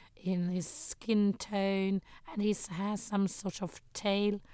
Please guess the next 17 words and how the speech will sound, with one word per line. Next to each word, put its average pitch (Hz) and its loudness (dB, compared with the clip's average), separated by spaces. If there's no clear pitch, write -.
And 220 4
in 233 6
the 214 2
background, 214 4
I 214 -4
see 226 0
what 226 4
I 254 8
portray 208 -2
as 196 -2
a, 180 -8
as 180 0
a 190 -2
castle. 226 10
Reading 202 6
the, 202 -4
the, 175 -2